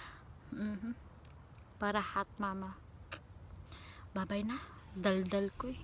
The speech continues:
Ako lang naman nag-iisa nagsasalita dito. Thank you guys. Pagod na ako. Bye. Cute ng lips ko.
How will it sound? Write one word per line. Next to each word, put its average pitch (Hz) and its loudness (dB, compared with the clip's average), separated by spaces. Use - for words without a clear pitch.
Ako - 2
lang 202 8
naman 196 2
nag-iisa - 2
nagsasalita 196 2
dito. 180 0
Thank 240 8
you 262 8
guys. 220 2
Pagod 214 -2
na 220 4
ako. - -8
Bye. 220 0
Cute 226 2
ng 214 8
lips - 4
ko. 226 -2